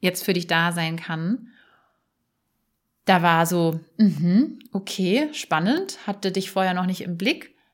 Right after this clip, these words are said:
aber eigentlich möchte ich das trotzdem weiter im Außen. Also mein innerer Anteil hat gesagt, können wir nicht zu meiner Mama gehen, also zu meiner Mutter,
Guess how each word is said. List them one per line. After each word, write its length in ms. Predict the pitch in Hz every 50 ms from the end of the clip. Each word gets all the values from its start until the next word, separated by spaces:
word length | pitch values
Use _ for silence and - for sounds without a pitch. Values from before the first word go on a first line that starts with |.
| _ _ _ _ _ _
aber 640 | - 208 196 202 202 202 202 202 202 202 - - - _ _ _ _ _ _ _ _ _ _
eigentlich 380 | 202 202 233 269 262 294 294
möchte 260 | 294 285 285 285 - 285
ich 80 | 277
das 180 | - 285 277 -
trotzdem 480 | - - 269 269 - - 262 247 208
weiter 300 | 185 170 165 165 170 165
im 80 | 160 165
Außen. 460 | 160 - 147 151 165 - - 160 -
Also 220 | - 170 170 175 180
mein 180 | 180 180 180
innerer 320 | 190 196 208 214 208 208 196
Anteil 260 | 196 214 220 226 208
hat 140 | 208 208 -
gesagt, 300 | 214 208 208 202 208 -
können 180 | - 214 220
wir 80 | 226 247
nicht 240 | 247 247 247 240 -
zu 140 | - 214
meiner 280 | 196 185 175 170 165 160
Mama 360 | 165 175 240 302 320 320 320 302 302
gehen, 440 | - 277 277 277 285 277 277 262 -
also 180 | - 170 170 160
zu 180 | - - - 165
meiner 220 | 156 170 196 208
Mutter, 460 | 202 196 202 196 214 208 208 208 -